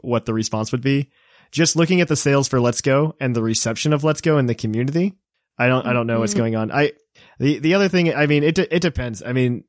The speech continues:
Speaker 1: they could also change course depending on everything, because the P R for this, uh, for Sword and Shield, I mean,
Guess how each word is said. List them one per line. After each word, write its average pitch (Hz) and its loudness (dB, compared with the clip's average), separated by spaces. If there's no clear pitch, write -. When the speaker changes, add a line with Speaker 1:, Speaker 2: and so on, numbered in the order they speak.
Speaker 1:
they 160 0
could 190 0
also 156 2
change 139 0
course 117 0
depending 135 0
on 123 2
everything, 123 -2
because 127 0
the 131 -2
P 196 -4
R 147 2
for 123 -2
this, 113 -2
uh, 117 0
for 117 -4
Sword 120 -2
and 113 -6
Shield, 113 -4
I 117 -8
mean, 117 -4